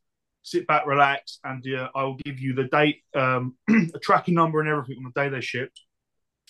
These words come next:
and you can pick 'em up from your local, um, local hub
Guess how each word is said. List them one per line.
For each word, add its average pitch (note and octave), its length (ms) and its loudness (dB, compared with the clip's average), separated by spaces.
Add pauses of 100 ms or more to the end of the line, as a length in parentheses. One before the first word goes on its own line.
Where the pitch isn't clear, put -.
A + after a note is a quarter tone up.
(180)
and C3 180 -2
you C3 100 -6
can C3+ 120 -2
pick C#3+ 120 2
'em C#3+ 100 4
up - 160 0
from C#3 100 -2
your C3 80 0
local, C#3 440 4
um, C3 340 0 (1200)
local D#3+ 380 4
hub D#3+ 340 2